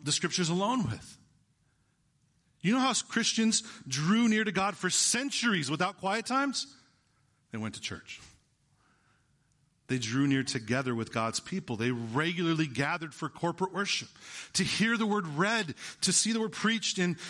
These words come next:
commune with one another, to sing together,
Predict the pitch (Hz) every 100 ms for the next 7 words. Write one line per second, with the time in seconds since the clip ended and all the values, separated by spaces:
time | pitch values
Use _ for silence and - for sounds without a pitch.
0 | - - 208 208 254 277 214 - 147 127
1 | 110 95 - 180 - - 247 277 277 247
2 | 180 147 135 101